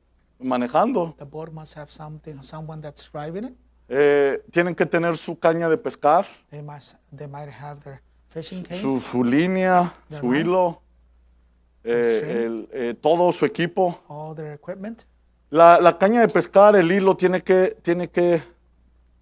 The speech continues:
Speaker 1: tener cierta cantidad de, de, de fuerza.
Speaker 2: The fishing pole has to have a certain type of, uh,
Speaker 1: Lo
Speaker 2: tolerance.
Speaker 1: miden por, por peso.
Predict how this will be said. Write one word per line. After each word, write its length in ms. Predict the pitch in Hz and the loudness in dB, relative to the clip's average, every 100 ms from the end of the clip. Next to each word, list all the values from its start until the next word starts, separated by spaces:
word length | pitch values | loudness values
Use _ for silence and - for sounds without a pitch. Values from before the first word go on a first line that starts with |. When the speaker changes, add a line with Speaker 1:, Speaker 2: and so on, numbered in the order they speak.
| _ | _
Speaker 1:
tener 340 | - 160 170 160 | -2 -2 -2 -4
cierta 420 | - 175 160 175 | -2 -2 -2 -4
cantidad 760 | - 147 - 127 131 143 143 139 _ _ | -4 -4 -4 -2 2 2 0 -4 _ _
de, 300 | 127 131 123 | -4 -2 -2
de, 360 | 113 117 113 - | -2 0 -2 -4
de 220 | 113 110 | -4 -6
fuerza. 520 | - 156 180 - - - _ _ | -4 -4 -4 -8 -18 -20 _ _
Speaker 2:
The 60 | - | -20
fishing 360 | - 254 254 190 | -18 -14 -14 -14
pole 220 | 185 185 | -14 -14
has 140 | 170 - | -14 -18
to 100 | 165 | -16
have 140 | 170 | -16
a 40 | |
certain 240 | 165 175 170 | -16 -14 -14
type 280 | - 175 170 | -16 -16 -16
of, 120 | 156 | -18
uh, 40 | 151 | -20
Speaker 1:
Lo 80 | 151 | -16
Speaker 2:
tolerance. 440 | - 175 196 123 127 | -10 -8 -6 -4 0
Speaker 1:
miden 260 | 139 147 143 | 4 4 2
por, 320 | 131 117 110 | 0 0 -2
por 340 | - 113 107 - - | -4 -2 -2 -4 -6
peso. 340 | 175 - - | -6 -6 -14